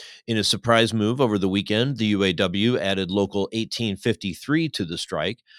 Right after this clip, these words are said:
That local represents workers at G M's manufacturing complex in Spring Hill, Tennessee, one of G M's largest. G M was the last of the three automakers to agree to terms with the union, which stopped picketing Ford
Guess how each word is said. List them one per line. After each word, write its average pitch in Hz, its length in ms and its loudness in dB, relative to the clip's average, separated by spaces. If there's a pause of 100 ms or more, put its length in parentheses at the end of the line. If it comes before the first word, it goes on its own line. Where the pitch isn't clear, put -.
(160)
That 95 220 2
local 90 320 -2
represents 90 580 -4
workers 92 440 -2
at 87 200 -6
G 95 220 -2
M's 92 320 -2
manufacturing 95 760 -2
complex 95 600 -4
in 82 120 -6
Spring 104 360 -2
Hill, 92 260 -2
Tennessee, 98 680 -4 (320)
one 143 220 6
of 104 120 0
G 101 220 0
M's 90 320 -4
largest. 101 540 0 (500)
G 101 220 2
M 101 140 2
was 101 160 0
the 95 120 -2
last 98 480 2
of 113 120 0
the 120 100 2
three 135 240 0
automakers 127 680 6
to 98 180 0
agree 120 280 2
to 143 120 0
terms 90 320 -6
with 92 180 -4
the 90 60 -6
union, 98 480 -4
which 135 240 -2
stopped - 400 2
picketing 92 400 -2
Ford 117 480 0